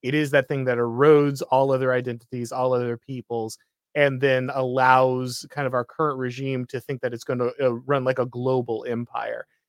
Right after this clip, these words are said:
And so he's saying that this, this is kind of doomed to fail from the beginning, because you cannot universally apply these things. And in any attempt to do so, so becomes this kind of thin gruel, right? Like, uh, we can all feel that about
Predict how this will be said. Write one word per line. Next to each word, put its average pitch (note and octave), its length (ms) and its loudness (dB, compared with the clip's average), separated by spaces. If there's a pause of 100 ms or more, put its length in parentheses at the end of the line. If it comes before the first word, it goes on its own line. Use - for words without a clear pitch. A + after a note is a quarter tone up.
(140)
And C#3 180 2
so C#3+ 160 2
he's D3+ 220 -4
saying D3+ 240 0
that C3+ 220 -2
this, C#3+ 160 -4
this D3 180 -8
is C#3 80 -8
kind E3 180 0
of A#2+ 200 -2
doomed E3 340 2
to C#3+ 80 2
fail B2+ 640 -2
from C3+ 160 -4
the A#2+ 80 -4
beginning, B2+ 580 2 (260)
because C#3+ 520 0
you C#3+ 180 -8
cannot C3+ 480 -2
universally C3+ 560 -4
apply C#3+ 280 2
these B2+ 220 -4
things. B2+ 380 -4 (300)
And D#3 320 0
in G#3 200 4
any G3+ 220 4
attempt F3 300 -2
to D3+ 60 -10
do F#3+ 180 -2
so, D#3+ 400 4
so D3+ 320 4
becomes C#3+ 320 -4
this C3+ 160 -4
kind D3+ 160 -4
of A#2+ 100 -4 (160)
thin D#3 320 2
gruel, A#2+ 460 -2
right? B2 200 0
Like, A#2+ 220 -4
uh, B2+ 160 -2
we C#3 120 -6
can C#3 120 -2
all C3+ 160 4
feel E3 460 0
that B2+ 200 4
about B2+ 360 2